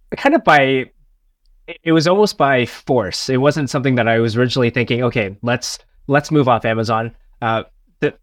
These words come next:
we were sold the Amazon dream, so we're like, "Okay, let's go into Amazon. This is a, this is the path to, to go about being, being successful in e-commerce."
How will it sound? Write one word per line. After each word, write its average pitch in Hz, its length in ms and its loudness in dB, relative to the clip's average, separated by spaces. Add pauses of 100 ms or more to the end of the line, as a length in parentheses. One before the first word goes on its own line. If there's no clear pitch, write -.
(160)
we 139 140 2
were 135 80 2
sold 180 280 2
the 156 100 4
Amazon 123 280 2
dream, 143 240 4
so 123 120 -2
we're 123 80 -2
like, 123 300 -10
"Okay, 147 180 2
let's 143 200 -2
go 202 80 2
into 185 180 0
Amazon. 127 440 0
This 131 180 -2
is 123 140 -2
a, 117 220 0
this 139 200 -2
is 147 80 -6
the 143 100 0
path 117 300 -2 (240)
to, 127 180 0
to 113 140 -6
go 120 120 2
about 110 360 0
being, 110 340 -2
being 113 180 0
successful 113 440 -4
in 110 60 -2
e-commerce." 135 480 -2